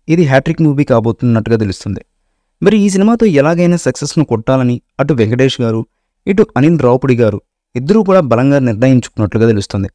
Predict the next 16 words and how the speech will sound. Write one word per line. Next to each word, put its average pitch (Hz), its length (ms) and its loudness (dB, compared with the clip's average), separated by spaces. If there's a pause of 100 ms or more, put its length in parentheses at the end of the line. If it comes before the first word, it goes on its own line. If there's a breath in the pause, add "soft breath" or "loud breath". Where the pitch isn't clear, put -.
అయితే 131 220 -2 (360)
ఈ 202 80 0
సినిమాతో 233 400 4
కూడా 202 220 2 (120)
కామెడీని 170 400 0
పంచడానికి 139 500 -2
రెడీ 117 220 2
అవుతున్నారు. 98 380 0 (580)
ఇక 185 120 2
వెంకటేష్ 185 440 2
గారు 196 160 0
ఈ 180 120 2
సినిమాతో 156 440 0 (720)
ఫ్రస్ట్రేటెడ్ 208 500 0
స్టార్ 160 300 -2
వేరే 127 300 -2